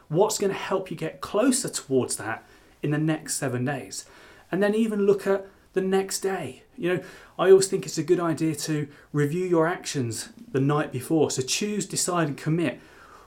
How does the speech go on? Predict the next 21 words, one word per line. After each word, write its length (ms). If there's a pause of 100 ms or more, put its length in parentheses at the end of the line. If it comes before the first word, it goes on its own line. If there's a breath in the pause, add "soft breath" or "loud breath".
(140 loud breath)
Maybe 500
it's 160
just 180
one 200
thing. 320
Some 220
people 300
like 380 (240 loud breath)
to 140
look 200
at 100
the, 240
the 100
top 360
three 440
things 540 (120)
that 160
they're 120
going 260
to 120
accomplish 580